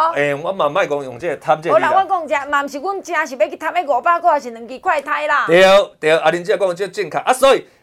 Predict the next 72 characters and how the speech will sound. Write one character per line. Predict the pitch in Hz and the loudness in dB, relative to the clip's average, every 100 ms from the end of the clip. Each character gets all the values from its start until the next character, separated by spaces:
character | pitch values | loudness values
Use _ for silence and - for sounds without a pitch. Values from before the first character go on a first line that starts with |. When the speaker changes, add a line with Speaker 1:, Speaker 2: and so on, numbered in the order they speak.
| _ | _
Speaker 1:
这 | 285 | 0
个 | 247 | 0
因 | 190 247 | 0 -4
果 | 190 139 | 0 -2
关 | 131 185 | 2 0
系， | 185 | 2
我 | 196 254 | 2 4
较， | 247 220 196 - | 4 2 0 -6
我， | 196 226 170 | 0 0 2
我， | 226 165 | 0 0
我 | 214 | -2
较 | 220 | 2
爱 | 202 214 | 2 2
讲 | 180 147 147 | 2 -2 -2
因 | 175 | -8
果 | 131 | -8
关 | 113 151 | -4 -4
系， | 147 147 | -4 -8
讲 | 127 | -6
互 | 110 | -8
详 | 107 98 | -10 -14
细。 | 90 - | -16 -14
所 | - 254 | 2 2
以 | 214 - _ _ - | 2 -4 _ _ -2
咱 | 247 202 | -2 0
讲 | 190 | -2
台 | 147 | -2
中 | 147 | -2
市 | 143 | -4
政 | 151 208 | -6 -6
府 | 208 | -6
毋 | 123 | -6
对， | 127 | -8
就 | 117 | -4
讲 | 120 120 _ _ _ _ | -6 -8 _ _ _ _
伊 | - 202 | -12 -10
即 | 190 254 | -6 0
马 | 262 220 - _ _ _ _ _ | 0 0 -4 _ _ _ _ _
这 | - 247 | 2 4
个 | 196 180 | 4 0
倒 | - 180 | 0 2
果 | 220 151 | 2 0
为 | 147 175 | 2 0
因 | 190 202 | -4 -2
嘛。 | 156 92 _ _ _ 208 | -4 -4 _ _ _ _
伊 | 220 | 0
讲 | 254 | 2
啊， | 262 | 4
是 | 285 208 | 0 0
因 | 226 | -4
为 | 220 202 | -2 0
吼， | 226 202 | 2 2
大 | 175 175 | 2 0
家 | 208 220 180 | 0 -2 -6
领 | 196 208 202 | -2 -2 0
无 | 165 165 160 _ _ | 0 -2 -6 _ _
礼 | 143 151 | -14 -12
券， | 196 165 | -2 0
所 | 220 190 | 2 -2
以 | |
伫 | 180 | 0
遐 | 160 180 | 0 2
等。 | 214 156 120 _ _ | 2 2 0 _ _
啊， | 233 | 0
是 | 403 | 2
讲 | 381 | 4
Speaker 2:
袂 | 466 | 4
当 | 453 | 2
安 | 427 | 0
尼 | 403 - | -2 0
讲 | 453 427 339 | 4 4 4
啦。 | 320 | 4